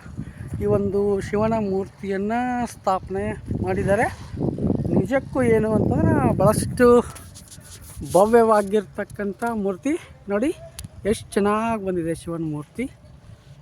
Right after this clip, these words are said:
ಆ, ನಿಜವಾಗ್ಲೂ, ಆ, ಶಿವ ಪ್ರತ್ಯಕ್ಷ ಆಗಿದ್ದಾನೇನೋ ಅಂತಕ್ಕಂಥ ರೀತಿಯಿಂದ,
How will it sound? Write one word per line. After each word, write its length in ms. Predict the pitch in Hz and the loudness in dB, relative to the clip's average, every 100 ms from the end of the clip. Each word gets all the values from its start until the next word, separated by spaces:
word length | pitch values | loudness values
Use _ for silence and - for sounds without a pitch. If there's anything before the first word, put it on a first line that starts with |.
| - | -12
ಆ, 340 | 175 170 165 160 | -8 -6 -6 -2
ನಿಜವಾಗ್ಲೂ, 840 | 165 156 185 247 226 240 240 226 | -2 0 4 4 4 4 4 4
ಆ, 1080 | - - - - - - - - - - 160 160 160 165 170 - | 0 -12 -20 -20 -20 -20 -20 -20 -20 -8 -2 0 2 2 0 0
ಶಿವ 120 | 233 247 226 - - - - - - - - - - - - - - - | 4 4 4 -4 -16 -18 -20 -20 -20 -20 -20 -20 -20 -20 -20 -20 -10 -6
ಪ್ರತ್ಯಕ್ಷ 500 | 185 - 208 - 240 | -6 -4 -6 -2 0
ಆಗಿದ್ದಾನೇನೋ 840 | 196 190 190 185 180 180 190 185 | 0 0 -2 0 0 0 0 0
ಅಂತಕ್ಕಂಥ 580 | 165 175 - 175 165 175 | -2 -6 -8 -8 -6 -4
ರೀತಿಯಿಂದ, 680 | 175 160 165 - 165 156 | -4 -2 -4 -4 -4 -2